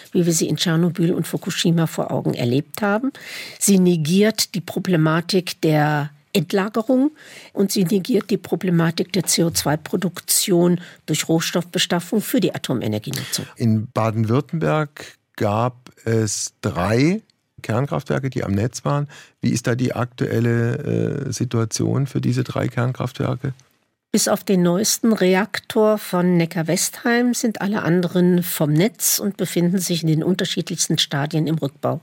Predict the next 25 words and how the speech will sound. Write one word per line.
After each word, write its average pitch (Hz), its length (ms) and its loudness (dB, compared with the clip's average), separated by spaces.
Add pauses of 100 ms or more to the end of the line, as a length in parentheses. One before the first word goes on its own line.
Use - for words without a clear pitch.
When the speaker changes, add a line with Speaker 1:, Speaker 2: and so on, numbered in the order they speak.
(100)
Speaker 2:
Also 98 140 -4
die 101 80 0
beiden 107 300 0
anderen 120 420 2
wären 107 280 0
Philippsburg 104 760 -2
und 90 280 0
Speaker 1:
Und 98 140 -2 (160)
Speaker 2:
Ob-, - 60 -12
Obrigheim. 107 640 -4
Speaker 1:
Genau. 151 280 -2 (680)
Speaker 2:
Ein 151 240 2
Hörer 160 300 4
schreibt, 143 580 -4
äh, 123 260 2 (300)
mal 104 220 -2
abgesehen 117 460 2
davon, 127 300 0
dass 117 140 -2
ich 123 100 -4
als 110 140 -4
Moderator 107 540 0
keine 107 340 -2
Ahnung 127 280 2
hätte, 123 320 0